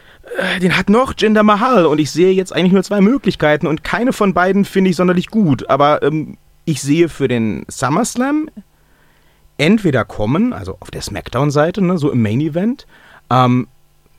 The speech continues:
klar, ganz banal, könnten sie machen: John Cena gegen Jinder Mahal.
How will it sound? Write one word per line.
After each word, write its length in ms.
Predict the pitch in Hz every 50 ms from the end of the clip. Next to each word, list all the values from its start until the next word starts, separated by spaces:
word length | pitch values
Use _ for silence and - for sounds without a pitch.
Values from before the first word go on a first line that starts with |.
| _ _ _ _ _ _ _ _ _
klar, 260 | - - 98 92 101 104
ganz 200 | - 104 107 -
banal, 520 | - 120 113 110 107 117 127 135 135 - - -
könnten 220 | - 123 - -
sie 80 | 120 120
machen: 280 | 120 113 113 131 127
John 200 | 113 123 110 107
Cena 340 | - - - 151 151 151 139
gegen 180 | 123 117 117 113
Jinder 200 | 117 120 117 120
Mahal. 420 | 113 107 98 110 127 156 180 156